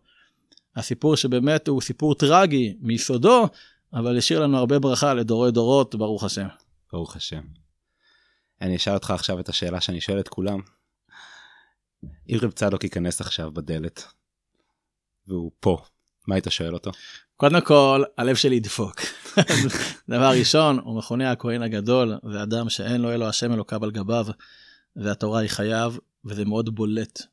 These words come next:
Speaker 1: בתורות שלו. אז קודם כל, אני, אני מקווה שאני אצליח,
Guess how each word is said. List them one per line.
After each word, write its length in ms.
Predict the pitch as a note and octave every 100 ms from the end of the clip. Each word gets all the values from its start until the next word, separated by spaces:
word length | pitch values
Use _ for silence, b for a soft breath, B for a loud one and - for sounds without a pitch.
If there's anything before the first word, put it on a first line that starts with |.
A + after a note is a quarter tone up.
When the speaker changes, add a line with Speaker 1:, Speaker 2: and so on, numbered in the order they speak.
| -
Speaker 1:
בתורות 680 | - F#2+ F#2+ - G2 F#2+ -
שלו. 180 | F2 F2+
אז 80 |
קודם 240 | - F#3 F#3
כל, 220 | F#3+ E3
אני, 400 | A#2+ A#2+ A#2 A#2 b b b
אני 200 | A#2 A#2
מקווה 420 | A2+ - A#2 C#3+
שאני 300 | E3+ C3 A#2
אצליח, 520 | G#2+ - B2 B2 -